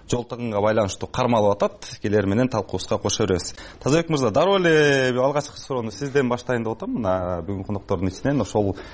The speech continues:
чечим кабыл алуучу парламенттен сиз келдиңиз. Эки миң жыйырма үчүнчү жыл, а, Жогорку Кеңеш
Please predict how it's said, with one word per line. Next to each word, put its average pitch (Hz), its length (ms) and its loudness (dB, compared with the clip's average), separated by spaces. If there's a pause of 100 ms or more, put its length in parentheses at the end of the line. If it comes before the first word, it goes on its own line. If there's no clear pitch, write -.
(160)
чечим 180 300 0
кабыл 156 180 2
алуучу 107 460 -2 (100)
парламенттен 98 800 -2 (100)
сиз 123 300 -2
келдиңиз. 117 720 0
Эки - 240 0
миң 180 220 6
жыйырма 156 340 4
үчүнчү 143 260 -6
жыл, 107 320 -2 (540)
а, 85 560 0
Жогорку 135 420 0
Кеңеш 151 240 2